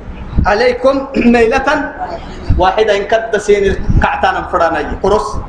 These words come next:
دقوم سلاح حق الحتين لك التوعدي عذري وعده رخصتي حيالي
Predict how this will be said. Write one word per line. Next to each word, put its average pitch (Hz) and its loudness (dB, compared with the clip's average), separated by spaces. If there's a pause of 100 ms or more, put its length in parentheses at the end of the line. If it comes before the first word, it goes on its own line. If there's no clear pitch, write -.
(140)
دقوم 220 2
سلاح 220 0
حق - -2
الحتين 165 -2 (1900)
لك 180 2
التوعدي 196 2
عذري 208 2
وعده 185 0 (280)
رخصتي 202 0
حيالي 165 0